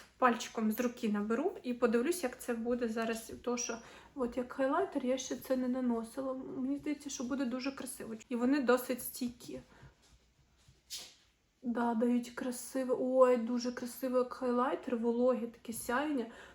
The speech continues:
Прям мій колір шкіри, подивіться, красиво, мені подобається. От в ролі хайлайтера дуже, і в ролі тіней все красиво.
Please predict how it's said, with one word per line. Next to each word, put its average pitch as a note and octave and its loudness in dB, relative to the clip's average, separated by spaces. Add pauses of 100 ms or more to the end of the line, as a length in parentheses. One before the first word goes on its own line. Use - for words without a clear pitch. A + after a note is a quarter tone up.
Прям A#3+ 4
мій B3 6
колір A#3+ 4
шкіри, C4+ -2
подивіться, G#3+ -2
красиво, A#3 -2
мені A#3 -2
подобається. A#3+ -2
От A#3+ -10 (420)
в B3 -10
ролі B3+ 4
хайлайтера C4+ -4 (340)
дуже, B3 -2
і C#4 -8
в B3+ -8
ролі C#4 -2
тіней B3 -2
все - -4
красиво. B3+ -6